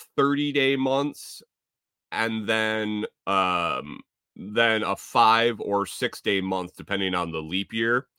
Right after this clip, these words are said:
Um, w-, either way, uh, whether it's a leap year or not, it's five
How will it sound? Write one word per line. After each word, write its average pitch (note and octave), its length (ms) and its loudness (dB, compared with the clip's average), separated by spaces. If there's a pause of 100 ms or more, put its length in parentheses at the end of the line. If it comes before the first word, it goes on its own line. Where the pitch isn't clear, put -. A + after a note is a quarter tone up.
(500)
Um, E2 760 6 (1600)
w-, G#2 500 -6
either A2+ 340 2
way, G#2 380 4 (140)
uh, F2+ 480 2 (120)
whether F#2+ 640 0
it's F#2 160 -2
a F#2+ 60 2
leap G2 300 -2
year G2 180 2
or F#2 60 0
not, F#2 340 4
it's F2+ 80 -10
five F#2 460 2